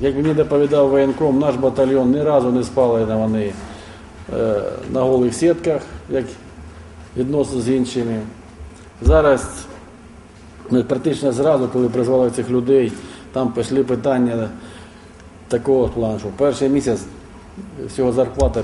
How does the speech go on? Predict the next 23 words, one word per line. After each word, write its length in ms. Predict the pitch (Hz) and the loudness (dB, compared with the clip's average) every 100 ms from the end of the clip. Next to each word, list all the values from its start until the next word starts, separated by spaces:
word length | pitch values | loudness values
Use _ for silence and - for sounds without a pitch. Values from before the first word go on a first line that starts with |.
| - | -6
п'ятсот 420 | 110 - 113 101 | -8 -4 -4 0
гривень, 440 | 123 156 147 143 147 - - - - - - | 0 0 0 -2 -6 -12 -16 -18 -18 -20 -16
вирішили 600 | 107 117 143 143 - 135 | -4 2 4 2 2 0
це 140 | 127 127 | 0 -2
питання. 500 | 131 123 127 127 117 - | -2 -2 0 0 -2 -6
Мені 180 | 113 131 | -2 2
доповідали, 600 | 127 117 120 120 151 147 | 2 2 2 2 2 2
що 260 | 123 127 117 113 104 101 | 2 0 0 0 -2 -4
на 100 | 113 | -2
тому 300 | 135 123 117 | 0 0 2
тижні 260 | 160 139 | 0 0
затримали 640 | 120 120 131 135 123 120 120 | 0 0 2 2 2 0 -2
дві 260 | 113 131 | 0 2
банди 540 | 113 127 120 110 110 98 - - - | 2 0 0 0 -2 -4 -10 -20 -10
терористів. 680 | 123 123 123 165 156 151 131 127 - - | -2 0 2 0 0 0 0 -4 -10 -4
На 240 | 123 123 | 0 0
наступній 500 | 123 120 131 113 117 | 0 0 -2 -2 -2
сесії 480 | 113 127 - 117 113 | 0 0 0 0 0
обласної 460 | 117 117 127 123 | 0 -2 0 2
ради 340 | 127 123 110 104 98 - - | 4 2 0 -2 -6 -16 -6
розроблена 520 | 120 120 131 123 120 | -2 0 2 2 0
програма 640 | 117 127 120 123 127 113 107 - | 0 0 2 4 2 2 0 -2
підтримки 760 | 117 - 127 120 110 107 98 | -4 0 2 2 0 -2 -4